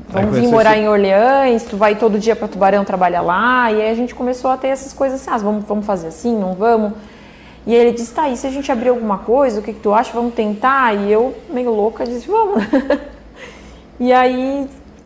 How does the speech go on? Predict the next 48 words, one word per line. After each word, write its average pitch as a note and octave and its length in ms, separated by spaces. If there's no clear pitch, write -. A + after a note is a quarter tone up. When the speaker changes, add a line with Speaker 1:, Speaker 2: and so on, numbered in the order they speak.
Speaker 1:
foi, E4+ 180
primeiro C4+ 340
a C#4+ 40
gente C#4 180
teve C#4 160
a - 20
ideia B3+ 220
de C4 100
montar B3 280
um B3 100
café, C4+ 720
e B3 80
a B3 100
gente B3+ 220
pensou, C#4 320
"Mas F3+ 180
será G3 400
que - 140
café?" F3 400
Porque G#3+ 500
qual A#3+ 160
era C#4 140
o C4+ 40
nosso C4+ 220
pensamento? G#3 720
Não B3 180
é C#5 100
todo A3+ 240
dia G#3+ 200
que G#3+ 120
tu A3+ 100
tem A3 160
dinheiro G3+ 300
pra G#3 180
ir G3+ 60
lá F#3+ 380
e, G3+ 260
e G3+ 60
tomar G3+ 240
um G3+ 100
café, G3+ 420
mas G#3 180
o A#3+ 60
pão G#3+ 340
tu G#3 100
compra C#4 340
todo G3+ 260
dia. F3 340